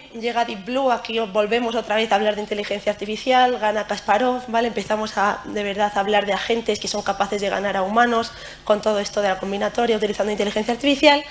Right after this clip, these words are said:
Y luego, ¿qué pasa? Que volvemos a decaer porque tampoco, como, bueno, estábamos ahí, digamos, ya empezaba a haber cosas de I A en distintas direcciones,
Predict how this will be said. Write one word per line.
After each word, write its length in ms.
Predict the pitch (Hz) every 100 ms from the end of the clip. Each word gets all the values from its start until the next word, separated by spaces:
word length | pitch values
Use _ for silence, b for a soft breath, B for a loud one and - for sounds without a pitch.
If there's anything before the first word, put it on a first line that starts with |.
| B B B B -
Y 80 |
luego, 320 | 302 349 349 349
¿qué 80 |
pasa? 400 | - 311 - 202 -
Que 140 | 208
volvemos 460 | 185 208 220 240 226
a 40 |
decaer 400 | 220 220 196 196
porque 240 | 233 226
tampoco, 480 | - 185 180 190 202
como, 240 | 190 185 175
bueno, 240 | 196 170
estábamos 420 | - 208 196 196
ahí, 200 | 180 180
digamos, 520 | 185 185 185 180 - 175
ya 100 | 208
empezaba 340 | 208 196 208
a 20 |
haber 160 | 208 202
cosas 300 | 208 202 196
de 120 | 202
I 100 | 220
A 60 | 208
en 40 |
distintas 360 | 202 214 214 202
direcciones, 600 | 202 - 285 277 294